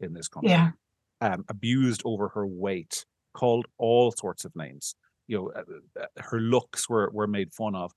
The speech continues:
Speaker 1: Where was Kathy Sheridan? Didn't
Speaker 2: Mm.
Speaker 1: give a flying you-know-what, or appeared not to, never wrote a word about it because Mary Harney is not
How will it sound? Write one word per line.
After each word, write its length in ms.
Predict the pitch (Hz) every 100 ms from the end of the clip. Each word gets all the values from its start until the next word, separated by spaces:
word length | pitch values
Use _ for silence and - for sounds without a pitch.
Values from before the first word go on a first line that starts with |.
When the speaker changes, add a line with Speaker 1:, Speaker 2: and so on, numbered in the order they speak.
| _ _ -
Speaker 1:
Where 180 | 349 370
was 140 | 349
Kathy 320 | - 240 226
Sheridan? 380 | - 254 262 - _ _ _ _
Didn't 400 | - 349 320 262
Speaker 2:
Mm. 140 | - 170
Speaker 1:
give 200 | 220 196
a 140 | 151
flying 720 | - - 208 220 214 202 190
you-know-what, 800 | 180 175 170 147 131 180 180 - - - _ _ _ -
or 120 | 139
appeared 380 | 127 - 226 233
not 200 | 127 -
to, 80 | 139
never 260 | 196 247
wrote 220 | 226 220 156
a 20 |
word 320 | 147 202 233
about 260 | - - -
it 100 | 113
because 300 | 170 208 196
Mary 280 | 120 104 147
Harney 440 | 113 87 98 107 _ _ -
is 140 | 117
not 260 | 123 110